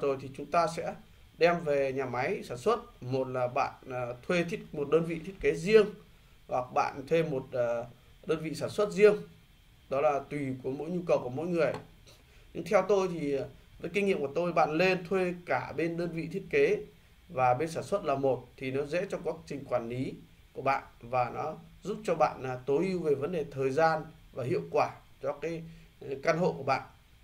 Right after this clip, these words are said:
Thì người thiết kế ra người ta rất hiểu sâu về cái, cái, cái sản phẩm của mình và kết hợp họ cái nhà máy thì họ sẽ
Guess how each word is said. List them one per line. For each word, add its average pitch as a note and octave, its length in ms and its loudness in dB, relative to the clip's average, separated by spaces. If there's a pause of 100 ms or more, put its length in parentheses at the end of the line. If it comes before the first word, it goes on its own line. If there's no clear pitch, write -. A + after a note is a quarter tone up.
Thì C3 160 -8
người C#3 280 2
thiết - 180 -8
kế D3+ 160 6
ra E3 240 4
người C#3+ 80 -2
ta D3 140 -2
rất - 200 -6
hiểu C#3 180 -6
sâu F3+ 420 2 (760)
về C3+ 380 -4
cái, D3+ 80 -10
cái, E3 200 -6
cái E3+ 100 -8
sản D#3 240 -4
phẩm A2 200 -2
của B2 80 -8
mình B2+ 300 0
và B2+ 180 -4
kết F#3 120 -2
hợp D#3 160 2 (100)
họ - 220 -6 (400)
cái E3 100 -4
nhà D#3+ 140 0
máy C3 300 -2 (100)
thì C3 160 -4
họ B2+ 160 -2
sẽ - 240 -6